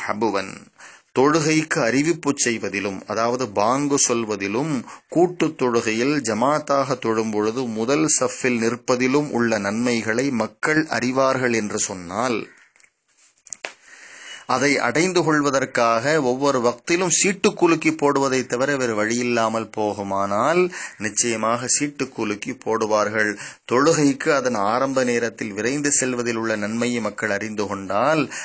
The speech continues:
அதற்கு முந்திக் கொள்வார்கள். இஷா தொழுகையிலும் சுபா-, சுபுகு தொழுகையிலும் உள்ள நன்மை அவர்கள் அறிந்தால்,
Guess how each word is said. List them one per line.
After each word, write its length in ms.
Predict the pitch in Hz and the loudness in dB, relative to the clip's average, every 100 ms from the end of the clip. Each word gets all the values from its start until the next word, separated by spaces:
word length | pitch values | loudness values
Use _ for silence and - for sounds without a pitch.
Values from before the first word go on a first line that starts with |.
| - | -6
அதற்கு 420 | 101 113 110 110 | -4 -2 -4 -6
முந்திக் 420 | 104 135 160 170 | -2 0 0 0
கொள்வார்கள். 680 | 151 139 131 131 127 131 113 - - | -2 -2 2 2 2 0 -2 -8 -10
இஷா 280 | 104 - 139 139 | -2 0 0 0
தொழுகையிலும் 600 | 135 127 123 113 127 143 | 0 0 0 -2 -2 0
சுபா-, 420 | - 110 131 135 - | 0 2 2 2 -2
சுபுகு 280 | 120 131 135 | -2 -4 -4
தொழுகையிலும் 540 | 123 117 117 117 135 | -2 -2 -2 -2 -4
உள்ள 200 | 123 113 | -4 -4
நன்மை 380 | 101 104 123 131 | -2 -4 -4 -2
அவர்கள் 320 | 120 110 104 | -2 -4 -4
அறிந்தால், 720 | 92 90 98 98 110 165 156 | -4 -4 -6 -2 0 0 -2